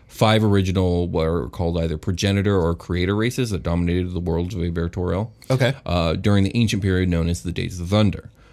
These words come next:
Speaker 1: Um, this period is actually before the ancient empire of Astoria, 'cause we've talked about that. It's Year of the Giant. Shout out to Year of Giant.
Speaker 2: Yeah.
Speaker 1: Um, uh, and its downfall to the dragon. So it's before all that stuff.
Speaker 2: Okay.
Speaker 1: Which is already kind of in time immemorial.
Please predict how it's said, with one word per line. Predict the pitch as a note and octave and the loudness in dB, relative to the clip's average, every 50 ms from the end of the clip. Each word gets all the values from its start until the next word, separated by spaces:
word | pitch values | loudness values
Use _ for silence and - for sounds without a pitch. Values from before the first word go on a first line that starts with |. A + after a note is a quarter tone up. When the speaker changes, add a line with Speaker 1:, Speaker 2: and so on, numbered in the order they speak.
| - - - | -20 -10 -6
Speaker 1:
Um, | - F2 E2+ E2 D#2 E2+ | -6 -4 -4 -4 -2 0
this | G2+ A#2+ A#2 - | 0 0 0 0
period | - - C#3 C3+ C3+ C3 | 2 2 4 6 6 6
is | A#2+ G#2 - | 6 4 2
actually | - A2+ A2 A2 G#2+ - A2 G#2 G2+ F#2+ F2 | 2 0 0 0 -2 -2 0 2 2 2 2
before | E2 F2+ E2+ - - - - C3 C#3 C3+ A#2 G#2 F2+ E2+ F2 E2+ | 0 -2 -4 -4 -6 -2 2 2 4 4 4 4 2 2 0 -2
the | E2+ F#2+ F2+ F2+ F#2 | -4 -6 -4 -2 -2
ancient | F#2+ F2+ - G2+ - - | -2 -2 -4 -6 -8 -6
empire | D#2 D#2+ - F2 F2 F2 E2 D#2+ | -6 -6 -4 -4 -2 -2 -2 -4
of | - A1 - D#2+ | -4 -6 -6 -6
Astoria, | D#2+ - - - E2 E2 F2 F2+ F2+ F#2+ F#2+ | -8 -8 -6 -4 -2 -2 0 0 -2 -2 -4
'cause | - - - | -8 -10 -14
we've | E2+ E2 - - | -12 -14 -12 -10
talked | - F2+ D#2+ - | -10 -10 -8 -8
about | F#2 F2 E2 - | -8 -8 -8 -4
that. | - F2 F2 - | -4 -4 -4 -4
It's | - - - | -6 -8 -8
Year | F2 E2+ | -8 -8
of | E2 | -8
the | E2 | -8
Giant. | E2 F#2 F2 F2 F2 - | -6 -4 -4 -4 -4 -6
Shout | - F2 E2 D#2+ | -6 -6 -6 -6
out | D#2+ | -6
to | - - | -6 -6
Year | E2+ F2 | -6 -6
of | E2+ | -4
Giant. | E2 F2+ F#2 G2 G2 G2 - - - | -4 -2 0 0 0 -2 -4 -4 -2
Speaker 2:
Yeah. | C3+ C#3+ A#2 - - - - | 0 0 0 0 -4 -10 -6
Speaker 1:
Um, | - F#2 F2+ F2+ F2+ F2 F2 E2+ - - _ _ _ | -2 0 2 2 2 0 0 -2 -4 -10 _ _ _
uh, | - A2 G#2 G2 G2 - - | -2 0 0 0 -2 -2 0
and | C#3+ C3+ C3 A#2+ G#2+ | 2 4 4 4 4
its | A2 G#2+ F#2 - | 2 0 -2 0
downfall | - A2 G#2 G2+ F#2 - F#2+ F#2 | 2 2 2 2 2 0 -2 -2
to | F2 - | -2 -4
the | E2+ E2+ | -4 -2
dragon. | F2 E2+ E2 E2+ F2 G#2 | -2 -2 -2 -2 -4 -6
So | - G#2+ G2+ | -4 -2 -2
it's | A2+ A2 | -2 -2
before | - A#2 G#2 - F#2 E2+ E2 | -2 -2 -2 -2 -4 -4 -2
all | F#2+ F2+ E2 | -2 -4 -4
that | - D#2 D2 | -6 -8 -12
stuff. | - - - - - - - - - | -14 -16 -16 -18 -20 -20 -16 -8 -4
Speaker 2:
Okay. | B2 A2 A#2 G#2 F#2+ | -4 -2 0 0 2
Speaker 1:
Which | G#2+ A2 G#2 A#2 | 2 2 2 2
is | A2 F#2+ | 0 0
already | - - B2+ B2+ B2 A#2 A2 G#2+ G2 F#2 F2+ E2+ | 0 2 4 4 4 4 4 4 2 2 0 -2
kind | E2+ - - G#2 F#2 F2+ | -2 -2 -2 0 0 2
of | E2+ | 0
in | E2+ E2+ E2+ | 0 -2 -2
time | - F2+ F2 E2+ E2+ | -2 -2 -2 0 0
immemorial. | E2 E2 E2 E2+ E2+ E2+ D#2+ E2 D#2 D#2+ - - - - | 0 0 0 0 0 0 0 -2 -2 -4 -6 -6 -8 -12